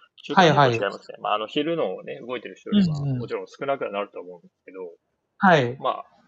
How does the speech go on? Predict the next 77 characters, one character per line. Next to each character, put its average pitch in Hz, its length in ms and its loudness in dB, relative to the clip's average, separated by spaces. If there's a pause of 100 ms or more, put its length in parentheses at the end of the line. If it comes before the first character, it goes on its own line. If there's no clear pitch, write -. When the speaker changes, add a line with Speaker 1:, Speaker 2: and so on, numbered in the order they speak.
(160)
Speaker 1:
仕 - 160 -16
事 117 360 -4
が 113 200 2
遅 110 260 -6
い 98 40 -8
人 - 200 -18
と - 100 -20
か、 - 300 -20 (480)
な 220 100 -14
ん - 20 -14
か、 196 60 -2
Speaker 2:
う 185 40 4
ん 180 40 4
う 160 280 2
ん 143 120 -2
う 131 40 -2
ん。 - 20 -4
Speaker 1:
ち 127 80 -2
ょ - 20 -4
っ 113 60 -10
と 117 80 -18
フ 120 80 -6
ラ 117 80 0
ッ - 80 -12
と - 80 -16
行 - 60 -20
き - 60 -20
た 101 100 -12
い 92 60 -12
人 - 140 -20
と - 180 -20
か、 - 80 -20 (960)
ま 147 80 -14
あ、 120 40 -12
そ - 80 -14
の、 120 240 -4 (320)
あ 113 80 -12
の、 101 120 -14
防 143 220 2
犯 151 180 -2
と 139 120 -10
か - 100 -20
ね、 - 80 -20
そ 139 160 -12
う - 20 -10
い 131 100 -8
う、 127 120 -18
も 127 80 -14
ち 127 80 -10
ろ 107 60 -4
ん - 20 -20
課 110 140 -4
題 107 120 -2
は 107 120 -4
あ - 20 -4
る 107 80 -8
と - 80 -20
思 - 100 -20
う - 20 -20
ん - 40 -20
で - 40 -20 (140)
す - 200 -20
け - 100 -20
ど、 - 140 -20 (360)
Speaker 2:
は 180 260 4
い。 156 60 8
Speaker 1:
面 123 120 2
白 160 180 -6
い 139 60 -14
な 139 260 0
ー 143 40 -4
っ - 100 -20
て 104 80 -16
い 98 80 -14
う 98 100 -16
の 104 60 -20
は、 - 160 -20